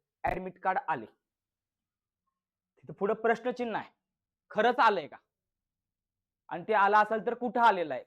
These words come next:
कसं डाउनलोड करायचं, या संदर्भात आजची माहिती घेऊन आलोय. व्हिडिओ खूप महत्त्वाचा आहे. व्हिडिओ पाहिल्यानंतर गरजू विद्यार्थी, शिक्षक आणि पालकांपर्यंत हा व्हिडिओ शेअर करा, कारण खूप महत्त्वाचा आहे. व्हिडिओ शेवटपर्यंत थांबा, शेवटी एक गुड न्यूज आहे. चला,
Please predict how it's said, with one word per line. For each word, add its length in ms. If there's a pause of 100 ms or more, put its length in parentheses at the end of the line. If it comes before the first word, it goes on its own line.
कसं 220
डाउनलोड 360
करायचं, 420 (460)
या 140
संदर्भात 400 (120)
आजची 260
माहिती 260
घेऊन 200
आलोय. 220 (480)
व्हिडिओ 360
खूप 180
महत्त्वाचा 440
आहे. 100 (480)
व्हिडिओ 180
पाहिल्यानंतर 680 (760)
गरजू 360
विद्यार्थी, 540
शिक्षक 360
आणि 100
पालकांपर्यंत 640
हा 100
व्हिडिओ 200
शेअर 220
करा, 220 (360)
कारण 180
खूप 180
महत्त्वाचा 420
आहे. 180
व्हिडिओ 220
शेवटपर्यंत 540
थांबा, 260
शेवटी 340
एक 80
गुड 220
न्यूज 200
आहे. 140 (1040)
चला, 140